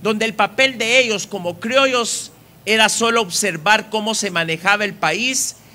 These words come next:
sin ser tomados en cuenta o por lo menos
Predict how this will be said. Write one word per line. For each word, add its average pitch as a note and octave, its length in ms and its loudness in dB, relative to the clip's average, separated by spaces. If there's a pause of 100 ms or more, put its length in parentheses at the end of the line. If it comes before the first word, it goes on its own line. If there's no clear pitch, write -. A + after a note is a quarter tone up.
(120)
sin G3 320 -4
ser A#3 280 0
tomados G#3+ 600 -2
en E3 140 -6
cuenta A#3 680 -2 (260)
o F#3+ 120 -2
por F#3+ 260 -4
lo D#3+ 140 -2
menos A3+ 640 -2